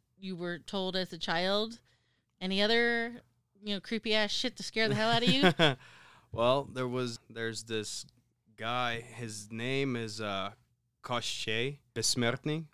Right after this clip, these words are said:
Speaker 2: which is, I mean, Koshchei is his first name, but Besmertny means deathless.
Speaker 1: Oh.
Speaker 2: So, yeah, he's, he's a very creepy character. He's, uh, he looks, he's all sucked up.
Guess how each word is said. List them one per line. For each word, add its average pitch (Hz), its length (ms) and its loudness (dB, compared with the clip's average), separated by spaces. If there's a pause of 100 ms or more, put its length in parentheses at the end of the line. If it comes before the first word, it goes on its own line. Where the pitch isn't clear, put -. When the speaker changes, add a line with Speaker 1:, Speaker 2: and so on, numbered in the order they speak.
(120)
Speaker 2:
which 117 280 -8
is, 104 340 -4 (220)
I 120 60 -6
mean, 120 180 2
Koshchei 123 360 4
is 110 100 -2
his 104 140 -2
first 113 320 -2
name, 101 360 -4
but 98 280 -2 (180)
Besmertny 113 540 -2
means 98 580 -2 (220)
deathless. - 640 -4 (180)
Speaker 1:
Oh. 196 300 -4 (400)
Speaker 2:
So, 107 180 -2
yeah, 113 260 6
he's, 127 480 -4
he's 151 360 -4
a 170 40 4
very 139 300 8
creepy 127 360 0
character. 107 640 -2
He's, 101 280 -8
uh, 98 340 -4
he 104 80 -12
looks, 107 380 -8 (100)
he's 110 160 -12
all 110 140 -2
sucked - 380 -2
up. 107 340 0